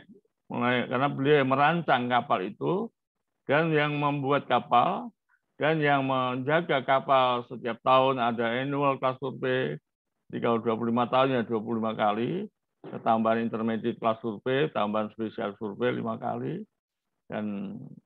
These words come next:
eh, teman-teman dari biro klasifikasi manapun, cobalah perhatikan apakah nggak miris, makin banyak kecelakaan-kecelakaan di kapal gara-gara,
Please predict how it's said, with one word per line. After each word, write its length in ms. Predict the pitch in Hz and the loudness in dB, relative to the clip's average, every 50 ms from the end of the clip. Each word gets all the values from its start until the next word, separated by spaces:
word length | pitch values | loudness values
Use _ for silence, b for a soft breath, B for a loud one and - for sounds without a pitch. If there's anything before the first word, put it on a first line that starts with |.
| _ _ _ _ _ _ _ _ _ _ - | _ _ _ _ _ _ _ _ _ _ -14
eh, 240 | - 110 110 107 110 110 | -8 -6 -6 -6 -4 -6
teman-teman 520 | 113 110 110 113 123 135 139 139 135 135 | -6 -4 -4 -4 -2 0 0 0 0 2
dari 400 | 123 113 110 107 107 104 104 101 | 2 0 0 0 -2 -4 -4 -6
biro 320 | 113 135 143 139 139 123 | -6 -6 -2 -2 -2 -2
klasifikasi 560 | 113 120 120 117 123 120 117 117 117 113 123 117 | 0 -2 -4 -4 -4 -4 -2 -2 -2 -2 -2 -4
manapun, 800 | 120 135 165 185 175 165 180 151 139 131 127 127 143 156 185 202 - _ _ _ _ _ _ _ _ | -2 0 2 2 2 2 0 -2 0 0 0 0 0 -2 -4 -6 -10 _ _ _ _ _ _ _ _
cobalah 480 | - 139 135 117 151 143 135 123 107 107 | -8 -8 -4 0 2 4 6 4 4 2
perhatikan 640 | - 135 135 127 123 143 143 139 151 127 117 110 110 | 2 0 -2 0 -2 -4 -4 0 2 2 2 0 -2
apakah 400 | 120 120 135 139 123 139 139 135 | -4 -4 -4 -2 0 0 -2 0
nggak 220 | 131 120 101 85 | 2 0 0 0
miris, 360 | 139 147 156 156 147 127 117 - _ _ _ _ _ _ _ _ | 0 -2 -2 0 -2 -2 -4 -6 _ _ _ _ _ _ _ _
makin 400 | - 123 131 131 127 135 131 123 | -6 -4 -4 -4 -2 -4 -4 0
banyak 400 | 123 143 151 156 151 135 110 - - _ _ _ _ _ _ _ _ _ - - | 2 2 4 4 2 0 -2 -2 -4 _ _ _ _ _ _ _ _ _ -8 -8
kecelakaan-kecelakaan 880 | 120 - 135 131 123 120 131 123 120 123 120 123 123 117 117 120 117 | -8 -2 0 0 0 2 2 2 2 2 0 2 2 2 2 2 -2
di 80 | 110 117 | -4 -4
kapal 560 | - 120 110 110 - 123 120 113 107 104 98 | -2 0 0 0 2 2 2 2 2 2 -2
gara-gara, 720 | 107 107 104 104 92 104 104 101 107 104 104 101 101 - | -4 -6 -6 -8 -6 -6 -6 -4 -2 -2 -2 -2 -4 -6